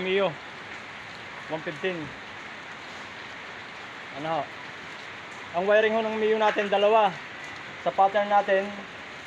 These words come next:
dalawa ho siya. Mio new, tsaka Mio old. Ito ho ang linya niyan, mga boss, sa convert. Tropa, pakihawakan.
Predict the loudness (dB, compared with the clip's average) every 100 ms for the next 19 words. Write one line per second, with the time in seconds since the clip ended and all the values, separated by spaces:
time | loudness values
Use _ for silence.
0 | -14 -14 -14 -12 -12 -12 -14 -12 2 4
1 | 6 6 4 6 6 4 -4 -12 -12 -12
2 | -10 -4 -2 0 2 2 4 4 4 4
3 | 4 2 -2 0 2 2 -2 -2 0 2
4 | 0 0 0 0 0 -8 -4 -4 -4 -10
5 | -12 -12 -12 -12 -12 -12 -10 -6 -2 4
6 | 4 4 2 0 0 -2 -2 0 2 2